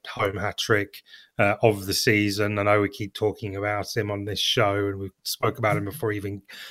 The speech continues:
arrived in the Premier League, but this isn't, you know, if it is amazing, if not, not that surprising. He seems to have this, uh,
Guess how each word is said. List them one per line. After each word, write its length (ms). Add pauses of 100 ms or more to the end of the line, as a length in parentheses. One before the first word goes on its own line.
(180)
arrived 440
in 100
the 60
Premier 400
League, 240
but 120
this 220
isn't, 360 (120)
you 140
know, 120
if 260
it 80
is 280
amazing, 580
if 140
not, 240 (140)
not 320
that 240
surprising. 720 (480)
He 80
seems 260
to 80
have 200
this, 300
uh, 320